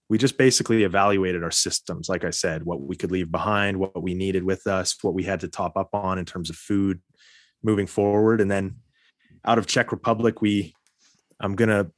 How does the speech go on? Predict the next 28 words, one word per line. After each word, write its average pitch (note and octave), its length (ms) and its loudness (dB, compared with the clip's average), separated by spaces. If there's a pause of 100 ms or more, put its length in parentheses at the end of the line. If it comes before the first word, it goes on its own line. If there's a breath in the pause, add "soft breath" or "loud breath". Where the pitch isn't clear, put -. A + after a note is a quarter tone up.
botch G2 460 2
the F#2+ 100 -2
exact F#2 480 -2
order F#2+ 240 0
of F2 200 -6
countries. - 760 -4 (240)
This F2+ 140 -2
is - 40 0
gonna F#2 180 -6
be F#2 120 -2
embarrassing, F2+ 680 -2
but F#2 100 -4
it F2 60 -2
was G2+ 100 -6
kind G#2 280 -2
of E2+ 120 -10 (200)
Austria, A2 640 2 (880)
Slovakia. G2+ 1300 0
We A2 140 2
just F#2+ 280 -4
dipped A#2+ 280 0
into F#2+ 140 0
Austria F2+ 460 -2
for - 160 -8
about F2+ 200 0
a E2+ 40 0
half F2+ 320 -2
day. E2+ 300 -4